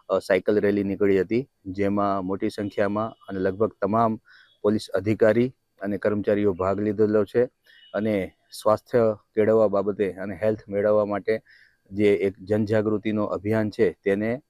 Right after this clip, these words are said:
મહીસાગર જિલ્લા પોલીસ દ્વારા પ્રોત્સાહન આપે એ રીતનો એક, અ, પ્રયત્ન કરવામાં આવ્યો છે.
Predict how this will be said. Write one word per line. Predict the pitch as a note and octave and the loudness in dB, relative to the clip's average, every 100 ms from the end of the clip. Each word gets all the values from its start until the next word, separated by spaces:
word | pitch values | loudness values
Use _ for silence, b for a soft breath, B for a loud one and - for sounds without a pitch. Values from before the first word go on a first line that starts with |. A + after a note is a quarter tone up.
| _ _ | _ _
મહીસાગર | F#2+ G2 G#2+ G#2 | -6 -2 0 0
જિલ્લા | G2 G2+ G2+ | 0 0 0
પોલીસ | G2 G2+ G2+ - | 0 -2 -2 -2
દ્વારા | G#2 A2+ | 0 0
પ્રોત્સાહન | A#2 F#2+ G2 - G#2 G#2 - | -4 -4 -4 -4 -2 -2 -2
આપે | F#2+ G2 G#2 G2 | -2 0 2 0
એ | |
રીતનો | G2 - G2+ - | 0 -4 -6 -2
એક, | G#2 G#2 _ - - _ | 0 0 _ -20 -20 _
અ, | G2 | -10
પ્રયત્ન | - G#2 G#2+ G#2 | 0 0 0 -4
કરવામાં | F#2 G2 F#2+ F2 | -2 0 0 -2
આવ્યો | E2+ D#2+ | -6 -8
છે. | - E2 | -10 -12